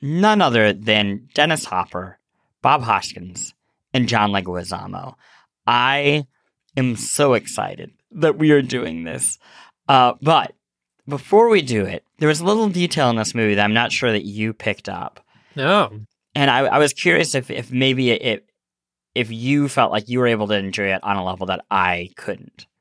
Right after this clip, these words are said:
Speaker 1: And that is, this is a movie about New Yorkers.
Speaker 2: <laughs>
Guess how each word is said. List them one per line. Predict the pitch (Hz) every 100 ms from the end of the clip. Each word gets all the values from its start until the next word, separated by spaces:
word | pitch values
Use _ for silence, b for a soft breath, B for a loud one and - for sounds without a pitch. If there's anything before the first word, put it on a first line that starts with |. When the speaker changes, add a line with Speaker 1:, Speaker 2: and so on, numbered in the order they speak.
| _ b b b b b b -
Speaker 1:
And | 123
that | 151 170
is, | 165 123 110 98 92 - _ _ _
this | - 156 175 156
is | 139
a | 131
movie | 117 123 127 113 110
about | 98 90 92 95 -
New | 92 90
Yorkers. | 90 80 - - - - - -
Speaker 2:
<laughs> | _ _ _ _ _ _ _ _